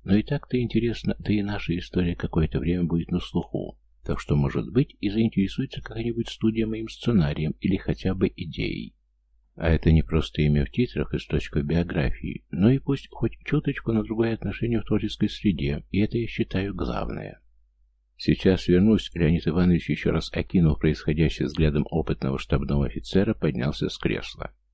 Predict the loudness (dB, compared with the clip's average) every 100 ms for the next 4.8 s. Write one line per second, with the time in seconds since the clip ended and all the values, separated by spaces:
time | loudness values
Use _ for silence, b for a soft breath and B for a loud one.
0 | _ -16 -2 0 2 4 4 2 0 0
1 | 0 0 -2 -2 -8 -4 -2 0 0 0
2 | -2 -4 -4 -4 -4 -4 -4 -12 -4 0
3 | 0 0 2 2 2 0 -2 -4 -8 0
4 | 0 0 -2 0 -2 -6 -10 -12